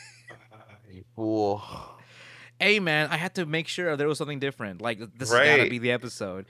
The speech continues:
Speaker 1: And no,
Speaker 2: Yeah,
Speaker 1: and it was.
Speaker 2: yeah.
Speaker 1: Every episode in the Endless Eight was literally a different shot. Everyone had a different outfit. It was presented differently, but the, the exact same script,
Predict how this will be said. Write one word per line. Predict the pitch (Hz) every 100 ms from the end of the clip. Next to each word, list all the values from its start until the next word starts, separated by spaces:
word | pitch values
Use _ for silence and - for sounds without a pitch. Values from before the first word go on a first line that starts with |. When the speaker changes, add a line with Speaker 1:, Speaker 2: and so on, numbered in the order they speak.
| -
Speaker 1:
And | 214
no, | 254
Speaker 2:
Yeah, | -
Speaker 1:
and | 190
it | 214
was. | 339 -
Speaker 2:
yeah. | 87 104 -
Speaker 1:
Every | 151 185 214
episode | 180 190 - 180 160
in |
the | 147
Endless | 147 147 -
Eight | 139 139 -
was | 104 135 120
literally | 127 135 131 127
a |
different | 110 123 123 117
shot. | - 127 123
Everyone | 131 123 123
had | 113
a |
different | 113 123 -
outfit. | 117 110 120 - - -
It | -
was | 117
presented | - 123 135 123
differently, | 107 131 120 113
but | 104 117
the, | 123 117 -
the | 131 120
exact | 104 107 131 139 -
same | 127 113
script, | 101 - 104 87 -